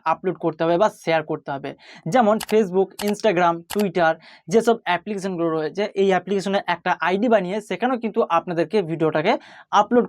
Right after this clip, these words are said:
করতে হবে। সাত নাম্বার হচ্ছে চ্যানেল অ্যানালিটিক্স। মানে, আপনি আপনার যে চ্যানেলটা রয়েছে, সেই চ্যানেলে আগে যে ভিডিওগুলোকে আপলোড করেছেন, সেই ভিডিওগুলোকে আপনি একটু ভালো করে মনোযোগ দিয়ে দেখুন যে কোন ক্যাটাগরি ভিডিওগুলো বেশি ভিউজ পাচ্ছে,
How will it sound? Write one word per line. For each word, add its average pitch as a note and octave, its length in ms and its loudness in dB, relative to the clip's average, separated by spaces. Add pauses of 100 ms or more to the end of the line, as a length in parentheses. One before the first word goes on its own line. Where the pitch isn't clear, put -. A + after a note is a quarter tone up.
করতে D#3+ 260 0
হবে। C#3+ 180 -2 (260)
সাত D4 180 4 (100)
নাম্বার A#3+ 260 4
হচ্ছে E3+ 220 0 (360)
চ্যানেল G#3+ 280 2 (160)
অ্যানালিটিক্স। E3+ 580 0 (640)
মানে, C4 180 6 (340)
আপনি A3+ 260 0 (320)
আপনার C4 280 2 (200)
যে G3 160 4
চ্যানেলটা G#3 360 4
রয়েছে, E3+ 320 2
সেই G3 180 2
চ্যানেলে F#3+ 340 2 (420)
আগে G3 240 0
যে D#4 60 4 (120)
ভিডিওগুলোকে A#3 500 2 (180)
আপলোড F#3+ 340 0
করেছেন, F3+ 240 -4 (100)
সেই C4+ 260 2
ভিডিওগুলোকে G3+ 500 2 (140)
আপনি F3+ 220 -2
একটু A3 120 0 (120)
ভালো E3+ 220 4
করে G3 120 2 (120)
মনোযোগ D#3+ 380 2
দিয়ে D#3+ 200 4
দেখুন C#3+ 240 -4 (460)
যে G#3 100 8 (220)
কোন C4 120 6 (120)
ক্যাটাগরি B3 400 4 (120)
ভিডিওগুলো F3+ 400 4 (140)
বেশি E3 180 0 (120)
ভিউজ G3 240 4 (100)
পাচ্ছে, D3+ 340 -4